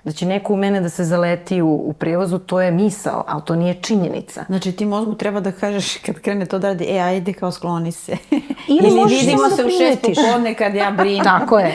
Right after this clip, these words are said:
Speaker 1: Ili, „Vidimo se u šest”, ili da primetiš i da kažeš sebi,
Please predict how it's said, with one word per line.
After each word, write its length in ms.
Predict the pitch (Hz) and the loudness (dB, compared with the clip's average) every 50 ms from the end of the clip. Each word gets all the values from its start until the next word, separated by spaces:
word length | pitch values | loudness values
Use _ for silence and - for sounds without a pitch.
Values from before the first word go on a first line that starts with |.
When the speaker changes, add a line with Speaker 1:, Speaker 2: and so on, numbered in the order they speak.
| - - | -2 -2
Speaker 1:
Ili, 260 | - 240 269 294 294 | 2 2 4 4 4
„Vidimo 320 | 277 277 285 294 285 277 254 | 4 4 4 4 2 2 2
se 140 | - - 220 | 2 2 2
u 60 | 202 | 2
šest”, 300 | - - 285 330 330 - | 2 0 0 0 0 0
ili 200 | 302 262 254 233 | 0 2 2 2
da 140 | 190 190 202 | 0 0 -2
primetiš 600 | 202 - 240 262 311 370 381 - 311 240 - - | -2 0 0 2 2 0 0 -2 -2 -4 -2 -2
i 60 | 208 | -2
da 100 | 180 185 | -2 -2
kažeš 480 | 185 - - 294 339 359 302 285 226 | -4 -6 -4 -2 -2 0 -2 -2 -2
sebi, 260 | - - 311 277 285 | 0 0 2 2 0